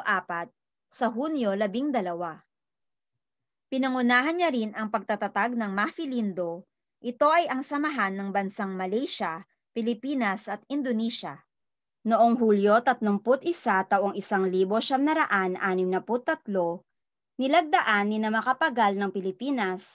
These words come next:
Sukarno ng Indonesia, at Tunku Abdul Rahman ng Malaysia ang isang kasunduan sa Maynila.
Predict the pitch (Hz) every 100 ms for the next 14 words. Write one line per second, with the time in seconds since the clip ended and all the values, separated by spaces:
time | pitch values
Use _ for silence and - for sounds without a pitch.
0 | _ _ _ - 220 214 240 294 240 202
1 | 196 190 214 240 302 277 240 - 170 170
2 | - _ _ - 214 214 262 311 320 233
3 | 214 202 170 170 208 233 247 294 226 180
4 | 180 185 _ - 240 262 320 294 233 226
5 | - 175 165 _ _ - 269 302 349 349
6 | 330 - 302 214 196 190 196 262 247 202
7 | 185 190 180 160